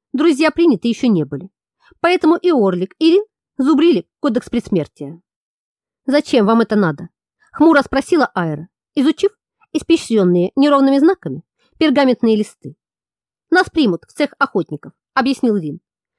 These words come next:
"и дадут такие стальные бляхи, которые можно носить на груди", добавил Орлик. "Точно", согласился Рин. "И ещё охотник из цеха имеет преимущество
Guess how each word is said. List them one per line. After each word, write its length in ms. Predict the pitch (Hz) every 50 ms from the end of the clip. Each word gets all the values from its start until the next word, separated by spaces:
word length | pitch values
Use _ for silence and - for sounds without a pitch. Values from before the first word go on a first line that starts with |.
| _ _ -
"и 80 | - 285
дадут 280 | 294 302 262 311 -
такие 360 | - 302 - _ - 466 349
стальные 400 | - - - 269 285 302 320 302
бляхи, 440 | 220 180 170 151 147 - _ _ _ _ _ _ _ _ -
которые 320 | - 359 - 381 359 359
можно 280 | 330 339 359 277 311 311
носить 360 | 311 339 - - 440 - _ _ -
на 140 | 285 285
груди", 400 | 262 247 277 247 - - 131 180 _ _ -
добавил 420 | 233 262 233 240 226 208 220 240 -
Орлик. 400 | 214 180 160 147 143 - _ _ _ _ _ _ _ _ _ _ _ _ _
"Точно", 420 | - 392 311 269 - - 262 269 - _ _ _
согласился 560 | _ - 285 262 285 - - 285 - - 247
Рин. 220 | 233 202 220 220 - _ _ _ _ _ _ _ _ _ _ -
"И 60 | 285 294
ещё 280 | 302 285 - - 339 -
охотник 400 | - 254 - - 294 - 269 -
из 180 | - - - -
цеха 340 | _ - 440 403 _ _ 185 _ _ _ _ _
имеет 340 | - 320 302 330 302 294 -
преимущество 640 | - 269 294 320 349 453 - - - _ _ _ -